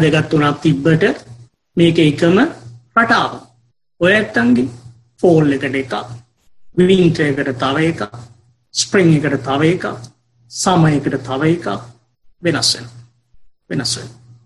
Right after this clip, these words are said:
ඒ වගේම කොණ්ඩ මෝස්තර ගන්න බලන්න.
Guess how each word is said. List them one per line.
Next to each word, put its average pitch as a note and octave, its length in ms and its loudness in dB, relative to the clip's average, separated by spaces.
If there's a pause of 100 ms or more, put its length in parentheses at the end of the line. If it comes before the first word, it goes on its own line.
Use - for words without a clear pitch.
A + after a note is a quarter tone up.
(340)
ඒ A#3 80 2
වගේම D#3 420 2 (800)
කොණ්ඩ A#3+ 300 4
මෝස්තර A#3+ 320 2
ගන්න A#3+ 260 0
බලන්න. A#3 260 -4